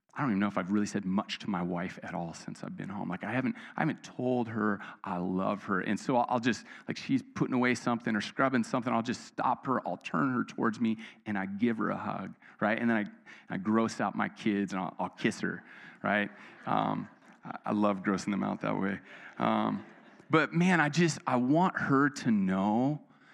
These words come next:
that twenty-two years later, I love her. And I, and I, I've not done this well, you know, through seasons of my marriage. But, but if you're married, you, you, you know what I'm talking about. And, and it's similar. I'm not saying it's exactly the same, but I think there's parallels here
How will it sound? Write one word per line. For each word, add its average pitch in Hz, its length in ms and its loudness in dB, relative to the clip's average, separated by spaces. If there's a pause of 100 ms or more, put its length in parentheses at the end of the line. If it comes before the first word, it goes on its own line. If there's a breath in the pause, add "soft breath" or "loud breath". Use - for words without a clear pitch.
(240 soft breath)
that 98 140 0
twenty-two 120 640 2
years 107 380 4
later, 101 420 0 (120)
I - 180 0
love 101 580 -2
her. 87 320 -4 (180 loud breath)
And 117 120 2
I, 117 100 2
and 123 120 2
I, 117 180 2
I've 107 180 4
not 120 360 4
done 101 160 2
this 92 180 -4
well, 92 340 -4 (380)
you 107 160 0
know, 92 80 0
through 101 160 0
seasons 101 560 2 (100)
of 98 180 -4
my 92 100 -2
marriage. 92 440 0
But, 98 120 -2 (200 loud breath)
but 127 120 6
if 120 100 0
you're 131 80 4
married, 131 340 4
you, 127 200 -2
you, 123 240 4
you 120 100 4
know 123 300 4
what 127 160 2
I'm 110 80 2
talking 110 340 0
about. 104 140 2
And, 107 140 0 (260 loud breath)
and 117 120 4
it's 113 140 0
similar. 147 640 4
I'm 135 80 4
not 143 160 2
saying 143 160 0
it's 131 120 -2
exactly 127 400 2
the 120 60 -4
same, 131 160 0
but 123 60 4
I 120 60 4
think 135 180 -2
there's 120 100 -4
parallels 139 460 0
here 123 260 2